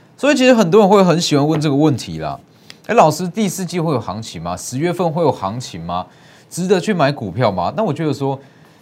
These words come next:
这个东西没有什么值得不值得，没有什么说可以买或者说不可以买。你说前一天是不是低点？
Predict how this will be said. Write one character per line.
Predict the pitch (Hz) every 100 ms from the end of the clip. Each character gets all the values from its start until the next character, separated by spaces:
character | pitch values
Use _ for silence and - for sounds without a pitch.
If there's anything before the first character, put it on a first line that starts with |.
| -
这 | 311
个 | 262
东 | 226 220
西 | 208
没 | 190
有 | 190
什 | 170
么 | 104
值 | 101 - 143
得 | 135
不 | 98
值 | 127 - 98
得， | 98 82 - _ _ -
没 | 175
有 | 196
什 | 151
么 | 104
说 | 135
可 | - 147
以 | 175
买 | 185 92
或 | 131
者 | 139
说 | 139
不 | 131
可 | - 107
以 |
买。 | 107 95
你 | 117
说 | 113 190
前 | 190 - 131
一 | 170
天 | 160 147 135
是 | 151
不 | 123
是 | 131
低 | 110 110
点？ | 104 98